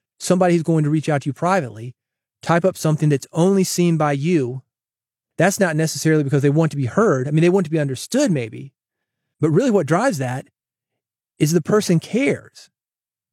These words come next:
Feedback can definitely feel like an attack because we're very close to the work that we do and we take ownership in it. I talked about that on the last episode. But you,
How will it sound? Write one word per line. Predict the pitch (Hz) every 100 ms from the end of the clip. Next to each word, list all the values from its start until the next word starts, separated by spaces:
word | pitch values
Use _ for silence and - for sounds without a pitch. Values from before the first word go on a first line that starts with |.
| _ _ _ _ _ _ _ _ _ _ _ _ _ _ _ _ _ _ _
Feedback | - 247 294 208
can | 160 131
definitely | 151 208 185 151
feel | - 151 143
like | 127 123
an | 113
attack | - - 127 98 _ _ _ _ _ _ _ _ _
because | - 139
we're | 120 139
very | 131 131 170 185
close | - - 151 143 -
to | -
the | 127
work | 120 135
that | 120
we | 123 120
do | 117 113
and | 110
we | 113
take | 120 -
ownership | 127 117 113 127
in | 107
it. | 104 107
I | 139
talked | 147 135
about | 127 120
that | 127 120
on | 110
the | 107
last | 107 104 -
episode. | 110 - - - - _ _ _ _ _ _ _ _ -
But | 156 180
you, | 139 156 233 202 156 160